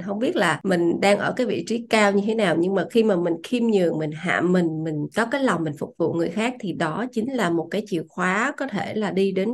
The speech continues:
cái trái tim của cái người đối diện. Thì đây là một cái bài học rất là đáng giá. Bây giờ cũng sắp tới giờ là anh Trường đi họp, thì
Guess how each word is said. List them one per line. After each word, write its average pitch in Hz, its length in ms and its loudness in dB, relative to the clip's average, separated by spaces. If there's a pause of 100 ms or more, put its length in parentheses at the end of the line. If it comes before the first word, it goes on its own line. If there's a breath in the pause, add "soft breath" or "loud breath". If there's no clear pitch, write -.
(120)
cái 233 160 0
trái 214 200 -2
tim 202 300 4
của - 140 -4
cái 208 160 -6
người 196 280 0
đối 185 140 0
diện. 196 300 -4
Thì 175 80 -6
đây 170 120 -2
là 180 100 0
một 165 100 -6
cái 208 100 -4 (180)
bài - 100 -6
học 156 300 -12
rất 226 200 -6
là 160 320 -2
đáng 202 200 -2
giá. 214 280 2
Bây 202 140 2
giờ 165 340 0
cũng 147 220 -2
sắp 240 160 -2 (100)
tới 254 180 0
giờ 180 380 2
là 165 140 -2
anh 185 220 -2
Trường 165 380 -4
đi 170 100 -2
họp, 180 380 -2
thì 160 300 -4